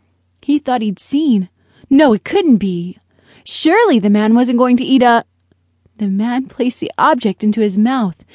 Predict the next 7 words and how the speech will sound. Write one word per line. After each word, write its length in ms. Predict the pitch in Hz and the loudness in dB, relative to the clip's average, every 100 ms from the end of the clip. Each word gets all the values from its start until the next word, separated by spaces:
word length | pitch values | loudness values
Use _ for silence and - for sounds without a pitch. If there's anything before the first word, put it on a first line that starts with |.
| - - | -20 -8
and 180 | 269 262 | 0 0
chewed 420 | - 339 359 208 | 0 0 0 0
with 180 | 240 254 | -2 -2
relish. 680 | 262 330 247 180 - - - _ _ _ _ _ _ _ | 0 2 0 -2 -6 -14 -16 _ _ _ _ _ _ _
Brandon's 640 | 220 202 247 277 247 196 - | -6 -2 0 0 0 -2 -6
stomach 600 | - - 262 285 208 - | -14 -4 -2 0 0 -4
somersaulted. 920 | - 285 320 269 202 180 - 190 | -2 0 2 0 -4 -6 -8 -12